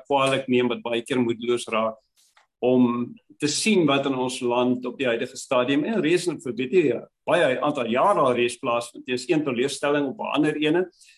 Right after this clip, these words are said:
Maar 'n mens moet dit ook baie keer in perspektief sien. Ek dink nie die lewe is veronderstel om eintlik maklik te wees nie. Ons moet ook baie keer 'n vergelyking maak tussen hoe vergelyk ons land teenoor ander lande.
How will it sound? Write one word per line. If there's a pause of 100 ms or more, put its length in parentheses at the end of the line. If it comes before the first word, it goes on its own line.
(880)
Maar
'n
mens
moet
dit
ook
baie
keer
in
perspektief
sien.
Ek
dink
nie
die
lewe
is
veronderstel
om
eintlik
maklik
te
wees
nie.
Ons
moet
ook
baie
keer
'n
vergelyking
maak
tussen
hoe
vergelyk
ons
land
teenoor
ander
lande.